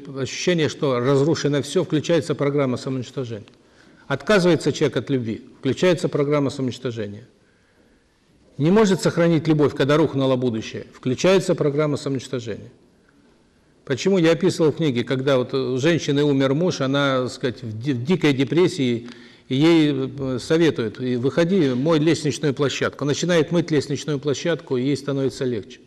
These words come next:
Нужно отдавать энергию, нужно что-то делать, о ком-то заботиться.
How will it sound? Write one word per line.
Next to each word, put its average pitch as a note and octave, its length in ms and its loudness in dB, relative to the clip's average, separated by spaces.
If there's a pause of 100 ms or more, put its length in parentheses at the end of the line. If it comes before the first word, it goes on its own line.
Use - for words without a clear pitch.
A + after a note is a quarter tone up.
(180)
Нужно C#3+ 260 0
отдавать F3 360 2
энергию, B2+ 300 0
нужно C#3+ 240 0
что-то F3 280 0
делать, C3 320 2
о B2+ 60 -4
ком-то E3 320 0
заботиться. D3 680 0